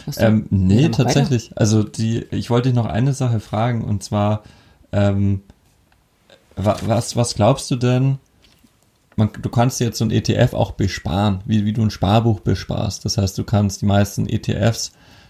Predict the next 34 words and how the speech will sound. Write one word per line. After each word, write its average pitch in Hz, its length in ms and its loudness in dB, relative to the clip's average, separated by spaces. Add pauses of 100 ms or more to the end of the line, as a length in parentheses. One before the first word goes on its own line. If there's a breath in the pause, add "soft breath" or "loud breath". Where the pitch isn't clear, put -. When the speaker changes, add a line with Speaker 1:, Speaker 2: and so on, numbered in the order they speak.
(120 soft breath)
Speaker 2:
ähm, 104 280 0
gelten 104 300 2
ab 101 120 -2
fünfundzwanzig 104 720 -2
Euro 110 260 2
pro - 180 -6
Monat. 127 440 0
Und 110 80 0
jetzt, 101 280 -2
wa-, 107 220 0
was 110 220 -4
würdest 120 260 -2
du 120 60 -4
denn 107 180 0
vorstellen, 131 720 0
wenn 113 160 2
du 110 60 2
jetzt, 110 420 0 (760 soft breath)
ähm, 107 500 4 (220)
angenommen, 117 280 4
der 110 100 2
dax - 380 0
oder 110 200 0
irgendein 107 340 0
anderer 117 480 0
Leitindex 117 800 0
würde 113 200 0
jetzt 107 240 -2
nur 110 380 0
fünf 175 320 -2
Prozent 113 500 -2
pro 107 200 -2
Jahr 101 240 0
machen 123 420 0